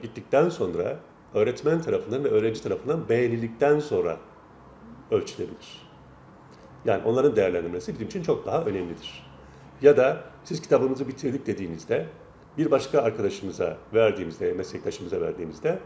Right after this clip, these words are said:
o arkadaşımızın yaptığı yorum bizim için önemlidir. O nedenle buradakilerini kıstas olarak kabul etmeyin. Ha, ben belki şöyle bir kendimce bir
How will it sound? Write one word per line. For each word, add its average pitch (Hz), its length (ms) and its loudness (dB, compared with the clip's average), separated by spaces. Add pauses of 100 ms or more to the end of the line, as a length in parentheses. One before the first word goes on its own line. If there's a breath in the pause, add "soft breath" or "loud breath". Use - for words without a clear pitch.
(360 loud breath)
o 151 80 2
arkadaşımızın 113 720 0
yaptığı 120 540 -2
yorum 120 400 2
bizim 90 220 -6
için 80 380 -8 (460)
önemlidir. 80 720 -8 (800 loud breath)
O 147 100 6
nedenle 98 360 2
buradakilerini 117 420 0
kıstas - 320 -6
olarak 139 240 0
kabul 113 200 2
etmeyin. 87 380 -4 (760 loud breath)
Ha, 139 160 4
ben 175 180 4
belki 170 220 4
şöyle 156 280 6
bir 156 140 -2
kendimce 143 420 2
bir 139 160 0